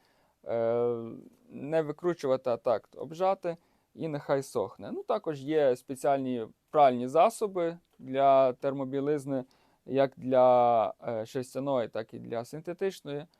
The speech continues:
Вони досить багатовартісні, е, але вони є. Ну і також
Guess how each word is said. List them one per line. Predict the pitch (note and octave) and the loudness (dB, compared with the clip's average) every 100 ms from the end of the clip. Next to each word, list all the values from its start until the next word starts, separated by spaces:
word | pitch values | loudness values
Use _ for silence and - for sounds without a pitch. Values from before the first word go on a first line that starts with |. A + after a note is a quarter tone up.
| _ - | _ -14
Вони | F3 D#3+ | -8 -4
досить | C#3+ D3+ B2+ | -4 -4 -8
багатовартісні, | B2+ C3+ - A#2+ A2 G2+ - D#2+ - D#2+ - _ _ _ _ | -6 -6 -4 -2 0 -2 -6 -16 -12 -12 -14 _ _ _ _
е, | - A#2 A2+ A2+ A2+ A2+ A2 A2+ G#2+ - _ | -8 -6 -4 -2 -2 -4 -4 -6 -8 -12 _
але | - E3+ D#3+ | 0 0 0
вони | C3+ C3 B2 | -6 -6 -8
є. | G#2 - - _ _ A3+ | -10 -18 -20 _ _ -14
Ну | G#3+ A#3+ _ | -10 -10 _
і | D#3 D3+ C#3+ C3+ B2+ _ _ _ _ _ _ _ _ _ _ - | -8 -4 -2 -4 -6 _ _ _ _ _ _ _ _ _ _ -6
також | F3+ F3 D#3+ - | -4 -2 -4 -6